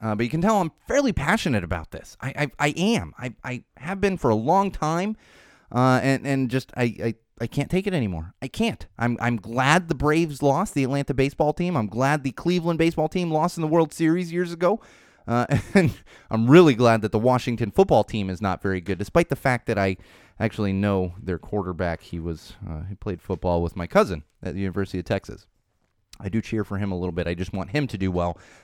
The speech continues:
Uh, but that team, that organization as a whole, get it together, do better. All right, trending on social, like I said, today,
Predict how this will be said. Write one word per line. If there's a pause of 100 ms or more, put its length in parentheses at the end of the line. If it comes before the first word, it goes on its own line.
Uh,
but
that
team,
that
organization
as
a
whole, (800)
get
it
together, (100)
do
better. (1120)
All
right,
trending
on
social,
like
I
said,
today,